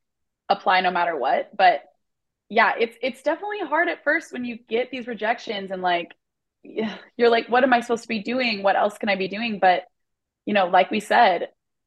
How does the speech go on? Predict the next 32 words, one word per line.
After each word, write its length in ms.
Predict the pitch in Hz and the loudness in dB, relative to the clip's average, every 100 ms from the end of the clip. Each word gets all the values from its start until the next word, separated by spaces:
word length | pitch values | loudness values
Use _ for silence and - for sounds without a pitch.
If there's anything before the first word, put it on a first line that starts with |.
| _ | _
you 120 | 220 | -6
gotta 220 | 214 202 220 | 0 0 0
stay 220 | - 202 | -2 0
relentless. 540 | 190 180 180 - - | 2 0 -2 -6 -10
You 100 | 190 | -14
have 280 | 180 175 170 | -6 -4 -4
to 100 | - | -6
just, 220 | 175 170 - | -6 -6 -4
like, 240 | 170 - | -4 -4
keep 200 | - - | -12 -6
going. 340 | - 107 104 | -4 -2 -2
But 220 | 175 147 - _ _ _ _ _ _ - | 2 2 0 _ _ _ _ _ _ 2
I, 300 | 233 254 - - | 4 4 -4 -12
one 260 | 196 233 | -2 0
of 80 | 254 | 2
my 140 | 262 | 2
funny 300 | 269 220 214 | 2 0 -2
stories, 540 | 220 - 190 180 175 - _ _ - | -6 0 2 2 -2 -8 _ _ -4
um, 440 | 185 170 156 202 - _ _ _ _ - | -2 0 -4 -12 -20 _ _ _ _ -16
was 460 | - 196 196 185 180 | -6 4 6 6 4
that 140 | 202 185 | 0 2
might 160 | 185 | 0
kind 140 | 226 185 | -2 -8
of, 100 | 180 | -4
like, 260 | 170 - | -6 -6
drill 200 | - 180 | -4 -4
this 160 | 180 - | -4 -6
point 220 | 185 180 | -6 -4
home 320 | 185 175 175 | -4 -4 -4
just 180 | 175 175 | -8 -8
about, 260 | - 165 - | 0 0 2
like, 200 | 160 | -2